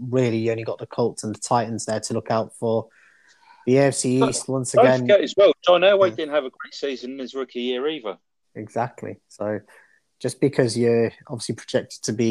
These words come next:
Speaker 1: you know, a generational guy doesn't necessarily mean it's gonna go right straight away, does it?
Speaker 2: Yeah.
Speaker 1: Yeah,
Speaker 2: But like I said,
Speaker 1: no.
Speaker 2: out, out of them quarterbacks who got drafted in the first round, I think Mac Jones is gonna be the superstar out of all of them.
Speaker 1: Wow. Okay. So you think he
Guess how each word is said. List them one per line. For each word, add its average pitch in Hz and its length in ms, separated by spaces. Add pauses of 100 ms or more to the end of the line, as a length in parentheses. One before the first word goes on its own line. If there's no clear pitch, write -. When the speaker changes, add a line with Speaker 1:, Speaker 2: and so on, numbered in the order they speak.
Speaker 1:
you 110 120
know, 107 140
a 107 60
generational 113 640
guy 110 280
doesn't 110 340
necessarily 113 420
mean 110 220
it's 117 160
gonna 117 180
go 117 160
right 113 400 (840)
straight - 420
away, 120 260
does 113 220
it? 107 140 (200)
Speaker 2:
Yeah. 120 100 (1500)
Speaker 1:
Yeah, - 60
Speaker 2:
But 139 120
like 147 140
I 104 40
said, 147 140
Speaker 1:
no. 170 320
Speaker 2:
out, - 60
out 202 180
of - 60
them 185 160
quarterbacks 131 600
who 127 80
got 135 220
drafted 147 360
in 127 120
the 117 60
first 123 360
round, 120 240
I 131 60
think 123 200
Mac 117 200
Jones 131 260
is 101 80
gonna 113 200
be 110 100
the - 80
superstar 110 580
out 107 80
of 101 80
all 120 160
of 107 60
them. 98 160 (580)
Speaker 1:
Wow. 123 320 (180)
Okay. 120 300
So - 140
you 123 240
think 127 260
he 120 460